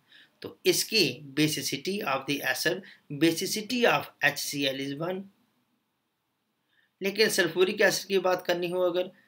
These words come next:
सल्फ्यूरिक एसिड एच टू एस ओ फ़ोर, सल्फ्यूरिक एसिड दो एच पॉजिटिव रिलीज करता है, तो सल्फ्यूरिक एसिड का मोलर मास हमें डिवाइड करना पड़ेगा टू के साथ।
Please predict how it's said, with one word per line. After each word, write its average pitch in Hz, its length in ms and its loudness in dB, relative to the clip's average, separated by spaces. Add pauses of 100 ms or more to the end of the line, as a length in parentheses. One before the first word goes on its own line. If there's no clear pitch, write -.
(180)
सल्फ्यूरिक 185 640 0
एसिड 151 340 0
एच 156 340 4
टू 170 340 -2
एस 147 360 0
ओ 123 140 -6
फ़ोर, 131 400 -16 (1300)
सल्फ्यूरिक 196 600 -2
एसिड 147 480 0 (300)
दो 170 400 2
एच 156 180 6
पॉजिटिव 151 540 -2
रिलीज 160 300 -2
करता 156 400 -10
है, 156 120 -12 (640)
तो 202 80 -4
सल्फ्यूरिक 196 880 -4
एसिड 151 300 2
का 175 200 2
मोलर 147 340 -2
मास 139 480 -6 (440)
हमें 160 340 2
डिवाइड 139 380 -2
करना 131 280 -2
पड़ेगा 135 600 -6
टू 202 160 -8
के 190 140 0
साथ। 165 280 -2